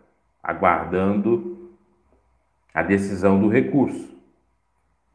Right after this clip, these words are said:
Mas na primeira instância, tirando o recurso,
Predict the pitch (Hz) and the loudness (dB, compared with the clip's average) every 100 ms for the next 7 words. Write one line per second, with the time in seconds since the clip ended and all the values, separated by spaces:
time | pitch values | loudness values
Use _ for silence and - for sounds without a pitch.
0 | _ _ _ _ _ _ _ _ _ _ | _ _ _ _ _ _ _ _ _ _
1 | - 90 101 101 104 107 110 110 - 131 | -2 2 4 2 2 2 2 -2 0 2
2 | 143 180 190 - - - - _ _ _ | 2 0 -2 -6 -8 -18 -20 _ _ _
3 | _ 101 98 104 98 110 127 - 127 151 | _ -2 2 4 4 2 2 2 2 2
4 | - 320 320 - - | 0 -4 -4 -6 -14